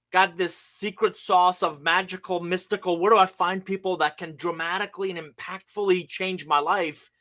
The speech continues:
Just give me the, the, the treasure, <laughs> you know, map, or give me the blueprint or the playbook." And regrettably,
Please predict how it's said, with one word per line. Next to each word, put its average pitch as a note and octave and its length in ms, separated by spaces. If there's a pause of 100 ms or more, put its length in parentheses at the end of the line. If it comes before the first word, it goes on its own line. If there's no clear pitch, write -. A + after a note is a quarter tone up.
(340)
Just D3+ 240
give G3+ 160
me A#3+ 160
the, F#3 420 (400)
the, F3 320
the F3 140
treasure, F#3+ 580 (140)
<laughs> - 160
you G#3 80
know, C#3+ 100 (280)
map, D#3+ 400 (180)
or E3 100
give F3+ 320
me G#3+ 180
the F#3 300
blueprint F3+ 760 (360)
or F#3 80
the F3+ 140 (100)
playbook." G3 600 (920)
And G3+ 300 (100)
regrettably, F#3+ 1160